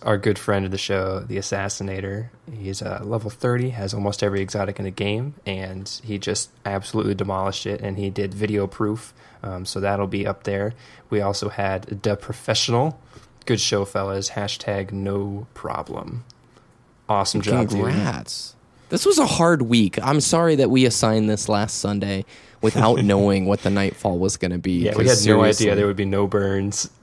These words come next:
Speaker 1: <laughs>
Speaker 2: Oh, and just Valis Tariq is such a freaking annoying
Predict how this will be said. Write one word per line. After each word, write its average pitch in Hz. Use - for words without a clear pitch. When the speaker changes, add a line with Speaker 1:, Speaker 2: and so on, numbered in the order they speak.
Speaker 1:
<laughs> -
Speaker 2:
Oh, 101
and 156
just -
Valis 120
Tariq 104
is 104
such -
a 110
freaking 104
annoying 92